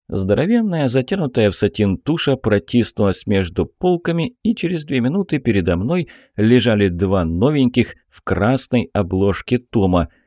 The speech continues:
Я смотрел на них, как баран на новые ворота. "Чёрт! Так не может быть, ведь одного должно не хватать! Думай, думай!"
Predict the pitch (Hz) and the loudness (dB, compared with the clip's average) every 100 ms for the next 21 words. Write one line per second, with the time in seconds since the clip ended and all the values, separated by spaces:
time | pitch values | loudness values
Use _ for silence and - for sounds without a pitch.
0 | _ _ - 87 185 196 131 117 151 190 | _ _ -4 -2 0 -2 -4 -4 -2 -2
1 | 170 135 131 - - 107 85 82 90 87 | -2 -2 -2 -2 -2 -4 -2 -2 -2 0
2 | 139 170 127 123 113 101 101 104 123 131 | -2 -4 -2 2 2 2 2 0 0 0
3 | 85 - - - _ _ _ - - - | -2 -4 -14 -16 _ _ _ -6 -4 -2
4 | 190 98 82 - _ _ _ _ - 113 | 0 0 0 -6 _ _ _ _ -2 -2
5 | - 87 104 127 170 190 127 185 165 104 | -2 -2 0 0 -2 -4 -4 -4 0 0
6 | - - _ 92 113 113 110 95 104 147 | 0 -12 _ 0 0 0 -2 -2 -4 -2
7 | 196 92 117 123 - 120 104 104 151 - | -2 -2 -2 -2 -2 0 0 0 -2 -2
8 | 120 85 - _ _ _ 95 87 87 127 | -2 -4 -6 _ _ _ -8 -6 -6 -4
9 | 165 - - - - 101 95 90 156 214 | -2 -4 -4 -6 -6 -6 -6 -2 2 4
10 | 196 170 127 117 | 4 4 4 2